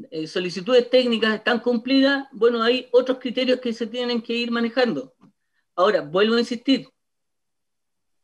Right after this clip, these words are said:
vuelvo a insistir, y aunque usted no me quería escuchar, yo voy a dar otro ejemplo. Hubo hace un tiempo, Marcelo Campos conoce la situación, una empresa que prestaba servicios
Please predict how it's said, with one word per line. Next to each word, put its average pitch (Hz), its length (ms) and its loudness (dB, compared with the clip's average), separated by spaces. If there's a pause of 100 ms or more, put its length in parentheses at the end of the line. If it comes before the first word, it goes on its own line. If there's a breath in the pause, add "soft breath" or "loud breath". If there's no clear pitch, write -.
(200)
vuelvo 190 280 -2
a 226 40 2
insistir, 220 500 -4
y 160 140 -2
aunque 170 240 0
usted 208 220 -2
no 220 80 -4
me 214 100 -2
quería 208 220 0
escuchar, 214 520 -2
yo 185 120 -8
voy 196 100 -2
a 190 60 4
dar 196 140 4
otro 196 200 -4
ejemplo. 214 480 -2 (1700)
Hubo 226 220 4
hace 240 180 4
un 226 120 2
tiempo, 190 640 -4 (580)
Marcelo 185 420 -4
Campos 202 300 -2
conoce 196 340 -4
la 196 100 0
situación, 202 600 -2 (480 soft breath)
una 214 200 0
empresa 226 540 2
que 214 80 0
prestaba 214 400 0
servicios 208 840 -4